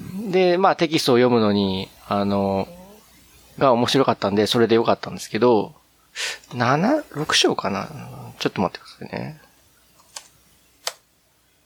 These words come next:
Speaker 2: あ、六章ですね。六章でいきなり難しくなるんですね、
Speaker 1: うん。
Speaker 2: 戦闘が。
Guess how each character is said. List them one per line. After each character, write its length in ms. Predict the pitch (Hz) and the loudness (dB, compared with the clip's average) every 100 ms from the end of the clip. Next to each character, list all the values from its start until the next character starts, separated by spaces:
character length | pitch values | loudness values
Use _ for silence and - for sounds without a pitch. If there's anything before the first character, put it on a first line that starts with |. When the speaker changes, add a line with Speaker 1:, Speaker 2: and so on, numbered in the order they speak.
| _ - | _ -10
Speaker 2:
あ、 200 | - - | -10 -4
六 240 | 110 - | -4 -2
章 220 | - 339 110 | 0 2 2
で 60 | |
す 120 | 87 | -2
ね。 60 | 92 | -4
六 200 | 113 - | -2 0
章 200 | - 285 | 2 4
で 80 | 131 | 4
い 60 | |
き 100 | 107 | 2
な 80 | 175 | 2
り 60 | 180 | 4
難 140 | 160 | 2
し 280 | 156 135 113 | 0 -4 -2
く 40 | |
な 60 | 123 | -2
る 60 | 87 | -2
ん 40 | |
で 60 | - | -4
す 40 | |
ね、 80 | 92 | -6
Speaker 1:
う 20 | |
ん。 0 | |
Speaker 2:
戦 200 | - 104 | -2 -4
闘 200 | - 101 | -2 -4
が。 200 | 95 110 | -2 -6